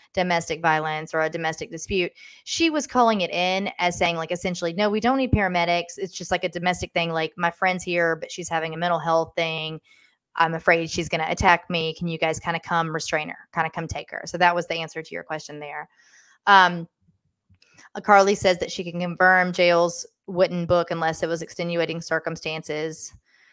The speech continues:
um, like hitting one of my <laughs> officers in a D U I. Well, that would be an extenuating circumstance.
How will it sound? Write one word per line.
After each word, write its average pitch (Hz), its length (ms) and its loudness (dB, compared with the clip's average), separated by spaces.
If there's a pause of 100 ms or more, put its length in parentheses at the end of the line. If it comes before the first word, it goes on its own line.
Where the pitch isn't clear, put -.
(360)
um, 156 380 -2
like 160 260 0
hitting 170 300 -2
one 170 120 -4
of 151 60 2
my 160 160 0
<laughs> - 40 -4
officers 170 440 -2
in 170 120 -4
a 160 60 -8
D 156 120 -10
U 160 160 -4
I. 180 200 0
Well, 151 140 -6
that 156 200 -4
would 170 160 -6
be 165 160 -4
an 151 80 -4
extenuating 156 520 -8
circumstance. 170 540 -8